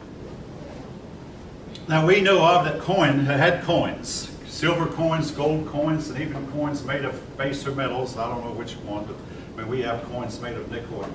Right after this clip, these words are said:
coins made of copper and coins made of silver, but any more silver coins are sandwiched with copper in the middle and silver on each side. But anyway, Lydia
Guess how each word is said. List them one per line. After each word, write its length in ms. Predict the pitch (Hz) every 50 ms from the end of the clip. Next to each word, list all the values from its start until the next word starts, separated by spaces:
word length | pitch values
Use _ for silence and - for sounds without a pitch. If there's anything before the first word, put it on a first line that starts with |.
| - -
coins 260 | - 107 107 - -
made 140 | 113 110 107
of 180 | 98 - - -
copper 380 | - - - - - - - - - - - - - - - - - - - - - -
and 260 | 110 110 107 104 - -
coins 340 | 113 117 113 113 - - -
made 160 | 110 110 104
of 100 | 101 -
silver, 420 | - - - 135 123 98 92 98
but 120 | - - -
any 140 | 110 107 110
more 260 | 113 107 101 95 90
silver 380 | - - - - 110 - 95 - 82 - 104 104
coins 240 | 104 110 110 - -
are 80 | - -
sandwiched 580 | - - - 117 113 113 - 95 - - -
with 220 | - - - - -
copper 320 | 190 - - - - -
in 60 | -
the 180 | - - - -
middle 120 | - -
and 140 | - - -
silver 340 | - - - 147 - - -
on 140 | - - - -
each 80 | -
side. 400 | - - 147 - - - - - - - - - - - - - - - - - - - - -
But 160 | 127 131 160 185
anyway, 360 | 196 208 185 151 143 147 156
Lydia 600 | 156 156 185 208 220 214 202 190 185 165 160 160